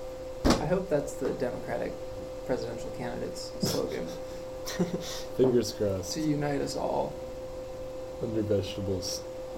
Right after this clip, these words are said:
Speaker 1: Under vegetables. Lib can stand for liberate, it can stand for
Speaker 2: Library.
Speaker 1: liberal, it can stand for library. <laughs>
Speaker 2: What if we just did the show for another hour? <laughs>
Speaker 1: Nobody's freaking coming in. Hmm.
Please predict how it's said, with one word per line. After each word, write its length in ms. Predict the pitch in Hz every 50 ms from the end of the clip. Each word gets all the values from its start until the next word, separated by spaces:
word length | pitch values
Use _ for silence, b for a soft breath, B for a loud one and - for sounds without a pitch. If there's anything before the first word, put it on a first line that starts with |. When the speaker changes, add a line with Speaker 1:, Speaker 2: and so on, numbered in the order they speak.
| - - - - - - - -
Speaker 1:
Under 160 | - - -
vegetables. 600 | - - - - - - - - - - - - - - - - - - - - - - - - - - - - - - - - - - - - - 143 135
Lib 260 | 135 139 139 - -
can 140 | 143 143 139
stand 260 | - - 135 135 131
for 120 | 131 127 127
liberate, 440 | 123 127 131 131 131 139 147 143 143 143 -
it 80 | - -
can 140 | 131 135 127
stand 220 | - 131 123 123 127 - -
for 760 | 110 - 87 - - - - - - - - - - -
Speaker 2:
Library. 200 | 92 98 110 117 123 131
Speaker 1:
liberal, 380 | 123 117 117 117 120 123 151 156
it 220 | - - - -
can 80 | - -
stand 340 | - - - 120 120 - 151
for 140 | - 165 156
library. 840 | 147 - - - 160 165 - 175 175 170 165 - - 170 180 180 - B
<laughs> 40 | B B B B B - - - - - - - - - - - - - - - - - - -
Speaker 2:
What 100 | 120 135
if 60 | 139
we 100 | 175 175
just 140 | 147 131 -
did 100 | 143 123
the 80 | 123 113
show 240 | - - 131 127 123
for 140 | 123 123 117
another 300 | 113 113 110 107 104 101
hour? 160 | 104 113 131
<laughs> 1120 | - - 202 - - 180 175 - 214 202 180 185 175 - - - - - - - - - 151
Speaker 1:
Nobody's 380 | 151 151 156 160 165 170 165
freaking 280 | - 156 151 156 156 147 156
coming 260 | 160 160 156 156 156 151
in. 180 | 156 160 160 160 151 143 - - - - - - - - - - - - - - - - - - - - - - - - - - - - - - - - - - - - - - -
Hmm. 180 | - 160 135